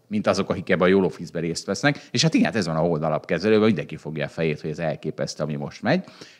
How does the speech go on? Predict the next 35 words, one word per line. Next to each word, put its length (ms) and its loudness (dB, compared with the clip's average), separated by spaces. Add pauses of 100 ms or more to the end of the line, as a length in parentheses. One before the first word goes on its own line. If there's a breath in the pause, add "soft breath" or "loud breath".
(120 loud breath)
Sőt, 580 2
ami 360 4
mi 160 6
fog 220 2
még 180 2
menni, 240 4
mert 140 6
a 40 8
yolo 280 6
Fistből, 880 4 (360)
a 100 -2
Bloomberg 340 2
cikk 160 -12
szerint, 340 0 (320 soft breath)
fomo 420 6
trap 340 0
lesz. 320 -2
Tehát 300 4
ugye 200 6
akkor 440 4
meg 160 0
már 300 2 (420 loud breath)
azok, 300 -6
akik 360 0
ennek 300 2
eddig 180 2
nem 180 6
indulhatott 460 2
el 80 2
az 140 2
alapja, 360 2
és 140 2
akkor 160 -2
elindul 380 2
majd 160 0